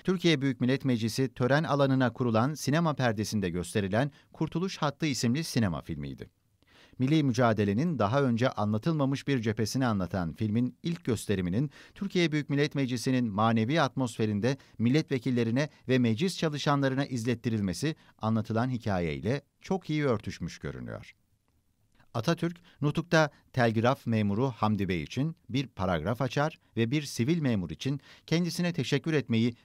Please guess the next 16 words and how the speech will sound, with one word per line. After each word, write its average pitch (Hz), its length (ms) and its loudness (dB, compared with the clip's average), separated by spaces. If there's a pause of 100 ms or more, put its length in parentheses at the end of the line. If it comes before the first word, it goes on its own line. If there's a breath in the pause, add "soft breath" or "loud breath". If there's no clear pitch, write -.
milli 147 400 2
ve 143 220 2
vatani 135 440 2
bir 151 200 0
borç 135 300 0
bilirim 76 340 -8
der. - 260 -14 (800)
Filmin 190 360 0
ana 147 180 0
hikayesi 123 560 -4
işte 143 300 -4
bu 180 100 -4
cümleden 143 500 0
ilham 143 340 0
alınarak 104 540 -2
yazılmış. 73 540 -8